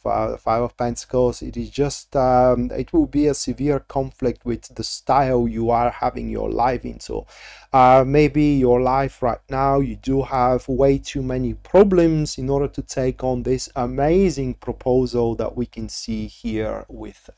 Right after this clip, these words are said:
the, uh, Chariot and the Nine of Pentacles. So that here, it's, um,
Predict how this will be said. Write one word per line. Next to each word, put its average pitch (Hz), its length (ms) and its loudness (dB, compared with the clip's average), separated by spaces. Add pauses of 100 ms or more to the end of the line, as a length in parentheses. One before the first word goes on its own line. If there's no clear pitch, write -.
(100)
the, 101 360 -20
uh, 95 260 -12
Chariot 139 720 -2
and 117 380 -8 (160)
the 110 140 -14
Nine 101 400 -16 (100)
of - 180 -20
Pentacles. 98 640 -16 (640)
So 190 180 6
that 226 300 4
here, 165 800 6
it's, 143 320 -2
um, 139 420 2